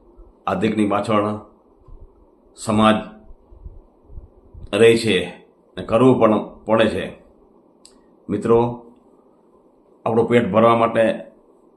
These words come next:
નોકરી, ધંધા, બિઝનેસ કરવા પડે છે, પણ ખાસ એક વાત ધ્યાન રાખજો કે એટલું બધું નોકરી, ધંધા, બિઝનેસની પાછળ ન રહેતા,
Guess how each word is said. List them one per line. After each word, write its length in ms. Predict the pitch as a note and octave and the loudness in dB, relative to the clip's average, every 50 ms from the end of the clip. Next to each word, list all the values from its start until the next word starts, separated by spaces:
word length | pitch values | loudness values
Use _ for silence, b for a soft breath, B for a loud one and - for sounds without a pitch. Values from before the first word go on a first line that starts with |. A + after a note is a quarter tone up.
| _ - | _ -6
નોકરી, 300 | A2 A2+ A2 A#2+ A#2 A#2 | -4 -2 0 0 0 0
ધંધા, 240 | A2 A2 A2 A2+ A2 | 0 2 2 2 0
બિઝનેસ 340 | G#2+ G2+ G#2+ A2 A#2 A2+ - | 0 0 -2 -2 -2 -2 -2
કરવા 240 | A2+ A2 B2 A#2+ | 0 2 2 2
પડે 220 | A#2+ G#2 F#2+ F2 E2+ | 2 2 -2 -4 -4
છે, 220 | F2 F#2 F2 F2+ - - _ _ _ _ _ _ _ _ _ _ _ - - - _ _ _ _ _ _ _ _ _ _ _ _ _ _ _ - | -6 -10 -12 -12 -16 -20 _ _ _ _ _ _ _ _ _ _ _ -20 -20 -20 _ _ _ _ _ _ _ _ _ _ _ _ _ _ _ -6
પણ 280 | - A2 A#2 A2+ A2 A2 | -4 -2 -2 -2 -4 -4
ખાસ 420 | - A#2 A#2 - - - - - - | -2 0 0 0 0 -2 -8 -10 -10
એક 180 | A2 G#2+ - A2 | -10 -6 -2 -2
વાત 180 | A2 G#2 F2+ | -2 -2 -2
ધ્યાન 220 | F#2 G#2+ A2 A#2+ A2+ | -2 -4 -2 -2 0
રાખજો 340 | A2 G2+ F#2 F2 F#2 F#2 F#2 - - - _ _ - _ _ _ _ - _ - - - - _ _ _ _ _ _ _ - | 0 -2 -2 -4 -6 -8 -8 -8 -12 -20 _ _ -20 _ _ _ _ -20 _ -20 -20 -20 -20 _ _ _ _ _ _ _ -10
કે 80 | - G#2+ | -6 -6
એટલું 280 | G#2+ G#2+ G#2+ A#2+ A#2 | -6 -4 -2 -2 0
બધું 180 | A2+ A2 A#2+ A#2 | 0 2 0 0
નોકરી, 560 | A2+ A2+ A2+ A2+ A#2 A#2 A#2 G#2+ - - - | 0 -2 -4 -4 -4 -2 0 0 -2 -2 -6
ધંધા, 340 | - F#2 G2 G#2+ A2 A2+ A2+ | -8 -6 -4 -2 0 2 2
બિઝનેસની 440 | G#2+ G#2+ A2 A2 A2+ A2+ A2 A2 G#2+ | 2 0 0 0 0 -2 -2 -4 -4
પાછળ 260 | G2 G2 G#2+ - A2 | -2 -2 -2 -2 -2
ન 200 | G2 G2 G#2 A#2 | -2 0 2 2
રહેતા, 480 | B2+ B2 A2+ - - F2+ D#2+ - - | 4 4 2 0 -2 -4 -6 -6 -10